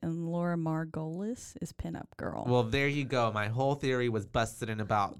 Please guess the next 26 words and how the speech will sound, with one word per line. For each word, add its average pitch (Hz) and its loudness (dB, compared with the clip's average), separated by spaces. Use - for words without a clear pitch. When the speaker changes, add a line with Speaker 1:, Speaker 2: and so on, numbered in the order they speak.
Speaker 2:
thirty 131 4
seconds. 220 4
Speaker 1:
<laughs> - -2
Speaker 2:
Thank 127 0
you, - -8
Caitlin. - -6
Speaker 1:
She's 285 2
got 339 0
a 262 2
very 196 0
Amanda 156 -2
Seyfried 156 -6
looking 120 -10
face, - -10
though. - -8
Speaker 2:
Let 127 0
me 139 0
see. 180 -4
Breaks 120 -6
phone. 98 -8
Speaker 1:
Not 208 0
Speaker 2:
Yeah, 143 6
Speaker 1:
Amanda 120 6
Speaker 2:
yeah, 120 6
yeah. 120 6
Speaker 1:
Seyfried. 107 -4